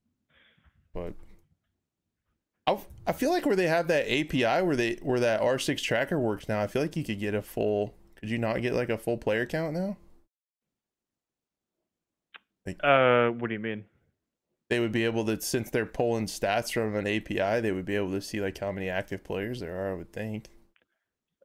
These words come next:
Speaker 2: Ooh, uh,
Speaker 1: On, like,
Speaker 2: I'm not
Speaker 1: console
Speaker 2: sure.
Speaker 1: and stuff too. That'd be interesting.
Speaker 2: I'm
Speaker 1: Would be
Speaker 2: gonna
Speaker 1: interest-
Speaker 2: reveal your stats to the, to the lobby, to the
Speaker 1: Oh, don't
Speaker 2: chat.
Speaker 1: do that. I don't know.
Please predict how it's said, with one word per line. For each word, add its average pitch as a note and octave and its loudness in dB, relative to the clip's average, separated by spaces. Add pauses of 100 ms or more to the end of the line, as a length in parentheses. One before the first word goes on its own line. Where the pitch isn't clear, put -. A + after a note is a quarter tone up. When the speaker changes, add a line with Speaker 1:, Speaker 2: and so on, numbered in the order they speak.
(360)
Speaker 2:
Ooh, B2+ -12 (340)
uh, - -8
Speaker 1:
On, C#3+ 6
like, D3 6
Speaker 2:
I'm C3 0
not - -
Speaker 1:
console A2+ 0
Speaker 2:
sure. A2 0
Speaker 1:
and G2+ -4
stuff G2+ -6
too. G#2+ -2 (1160)
That'd G2+ -4
be F#2+ -6
interesting. G2+ -10 (2000)
Speaker 2:
I'm G#2 -14
Speaker 1:
Would - -4
be A2 -4
Speaker 2:
gonna G#2+ 0
Speaker 1:
interest- G2+ -2
Speaker 2:
reveal G#2 -2
your G#2 -4
stats - -10 (220)
to G#2+ -12
the, A2+ -6 (320)
to - -20
the - -18
lobby, C3 -10 (240)
to - -20
the B2 -14
Speaker 1:
Oh, A2 -12 (120)
don't C3 2
Speaker 2:
chat. C3 -6
Speaker 1:
do G#2 -4
that. A2+ 0 (1700)
I A2+ 2
don't F3 2
know. F3+ 2